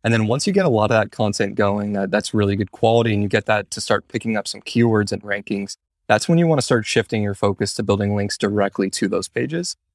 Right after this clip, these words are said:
'cause we see that having just the biggest impact overall. It's obviously great to have, you know, a ton of links to your, your root domain overall and have a really good brand authority in that sense.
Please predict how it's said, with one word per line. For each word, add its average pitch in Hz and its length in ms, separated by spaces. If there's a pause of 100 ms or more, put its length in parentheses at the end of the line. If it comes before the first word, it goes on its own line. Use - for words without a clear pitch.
(160)
'cause 113 100
we 110 140
see - 180
that 110 160
having 101 240
just 101 180
the 101 80
biggest 98 320
impact 98 380
overall. 98 500 (380)
It's 127 140
obviously 120 320
great 107 300
to 107 100
have, 101 600
you 113 120
know, 98 140
a 92 40
ton - 220
of 104 120
links 101 300
to 110 100
your, 98 240
your 101 220
root 139 220
domain 113 340
overall 101 540 (260)
and 117 80
have 107 100
a 110 40
really 110 240
good 104 160
brand 104 240
authority 117 360
in 101 80
that 98 200
sense. 98 400